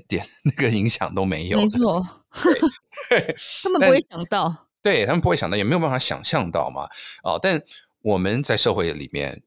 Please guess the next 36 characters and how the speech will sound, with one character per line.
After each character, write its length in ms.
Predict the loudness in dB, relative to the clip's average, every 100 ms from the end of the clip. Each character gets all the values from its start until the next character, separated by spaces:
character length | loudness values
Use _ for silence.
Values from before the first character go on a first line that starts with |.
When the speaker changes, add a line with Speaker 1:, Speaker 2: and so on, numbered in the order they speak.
| _ _
Speaker 1:
无 80 | -2
论 100 | -2
说 100 | 0
我 140 | 0 -2
们 160 | -6
在 260 | -2 -2 -2
建 280 | -2 -2 0
立 100 | -2
我 80 | -6
们 140 | -10
自 200 | -4 -4
己 340 | -2 -4 -6 -20 -4
的 140 | -2
事 240 | 0 0
业 180 | -2 -4
的 80 | -2
时 160 | -4 -4
候， 240 | -6 -8 -4
总 180 | -2
是 120 | 0 0
会 180 | -2
看 320 | -4 -4 -2 -2
身 260 | -2 -2
边 200 | 0 -2
的 40 | -2
一 80 |
些 160 | -4 -6
人， 220 | -8 -12 -10
说 180 | -10 -10 _ _ -6
：“为 80 | -4
什 100 | -2
么 40 | -2
他 120 | -2
有 100 | -2
这 120 | -6
个？ 140 | -10